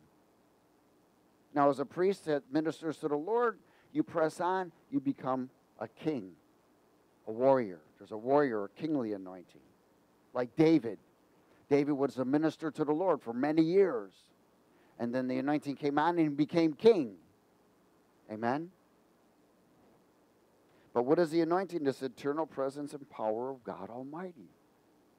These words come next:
Hallelujah. Is everybody okay? Praise God. Look at verse three. He says, and,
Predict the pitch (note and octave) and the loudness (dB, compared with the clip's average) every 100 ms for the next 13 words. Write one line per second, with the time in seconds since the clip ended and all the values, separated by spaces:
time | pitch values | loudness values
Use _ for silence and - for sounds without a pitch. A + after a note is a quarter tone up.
0 | _ _ _ _ _ - G2+ G#2 G2+ A#2 | _ _ _ _ _ -8 -4 -4 -2 -2
1 | C3 D3 _ _ _ _ _ _ _ _ | -2 -4 _ _ _ _ _ _ _ _
2 | _ A#2+ C3 B2+ C#3 C#3 D#3+ _ _ _ | _ 0 2 2 2 0 -2 _ _ _
3 | _ _ _ _ _ _ _ _ - G2 | _ _ _ _ _ _ _ _ -14 -6
4 | A2+ G#2 E3 G#3 D#3 E3+ - - D3+ G#2 | -2 0 0 -2 0 -2 -2 -4 -2 -2
5 | - _ _ D3 - D#3 - _ _ - | -8 _ _ -4 2 0 0 _ _ -2